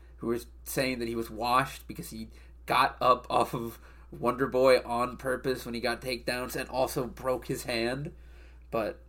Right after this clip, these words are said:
he, he, he really did look good, uh, and didn't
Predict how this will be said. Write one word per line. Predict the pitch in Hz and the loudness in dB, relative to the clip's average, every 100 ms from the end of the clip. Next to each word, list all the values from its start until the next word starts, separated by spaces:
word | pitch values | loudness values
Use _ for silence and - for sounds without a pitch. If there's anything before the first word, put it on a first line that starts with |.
| - - - - - - - - | -20 -20 -20 -20 -20 -20 -20 -2
he, | 156 165 | 2 4
he, | 165 156 | 6 6
he | 143 139 | 6 4
really | 139 131 | 4 4
did | 117 120 | 2 0
look | 117 - | 0 0
good, | 120 113 107 113 - | 2 2 0 -6 -2
uh, | 110 110 113 113 101 | 2 4 4 4 2
and | 113 | 0
didn't | 147 131 127 | -2 -2 -6